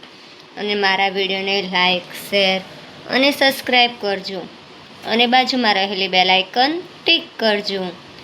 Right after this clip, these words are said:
જેથી મારા નવા નવા વીડિયો તમારા સુધી પહોંચી શકે. તો આપણે મળીશું એક નવા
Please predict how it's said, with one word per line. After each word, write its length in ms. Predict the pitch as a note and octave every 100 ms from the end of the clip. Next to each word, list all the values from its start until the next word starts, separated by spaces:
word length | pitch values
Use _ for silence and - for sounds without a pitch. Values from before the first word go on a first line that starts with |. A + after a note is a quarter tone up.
| - -
જેથી 380 | G#3 G3+ A3 G#3
મારા 220 | F#3+ G3
નવા 300 | F#3 F3+ F#3+
નવા 340 | F#3+ F#3 F#3+ F#3+
વીડિયો 360 | A3+ D#4 D4 A3+ - -
તમારા 480 | G#3+ G#3 F#3 F#3 -
સુધી 380 | F3+ G3+ G#3+ D#4 - - -
પહોંચી 440 | C4+ C#4 C4+ C4+ C4+
શકે. 360 | G#3+ F#3 - F#3 F3+ - - - - - - - - -
તો 60 |
આપણે 360 | G3 F3 - G3
મળીશું 600 | F#3 F3 F3+ - - A#3+ A#3 B3+
એક 100 | - - - -
નવા 360 | B3+ B3 B3+